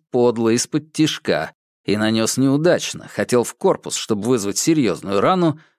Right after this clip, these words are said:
но мужчина успел увернуться, и лезвие попало в плечо.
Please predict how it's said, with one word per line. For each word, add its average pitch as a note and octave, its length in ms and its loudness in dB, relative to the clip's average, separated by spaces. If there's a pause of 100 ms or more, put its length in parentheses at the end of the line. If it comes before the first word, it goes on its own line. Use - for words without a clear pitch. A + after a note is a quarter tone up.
(160)
но B2 240 0
мужчина F#3+ 500 0
успел D3 380 0
увернуться, G#2 600 0
и D#3 60 4
лезвие C3+ 400 2
попало A2 460 -2
в - 100 -12
плечо. A#2+ 560 -4